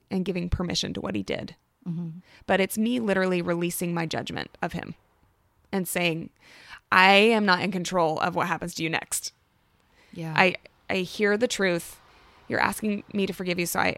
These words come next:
Speaker 1: I forgive you. You know, I accept your apology,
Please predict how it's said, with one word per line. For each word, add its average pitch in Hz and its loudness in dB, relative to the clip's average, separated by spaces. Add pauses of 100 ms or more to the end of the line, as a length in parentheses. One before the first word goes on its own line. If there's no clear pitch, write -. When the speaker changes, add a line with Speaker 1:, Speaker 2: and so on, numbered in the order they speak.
Speaker 1:
I 185 -4
forgive 214 -4
you. 185 -2 (880)
You 196 -4
know, 190 -2
I 196 -2
accept 185 -2
your 208 0
apology, 175 -2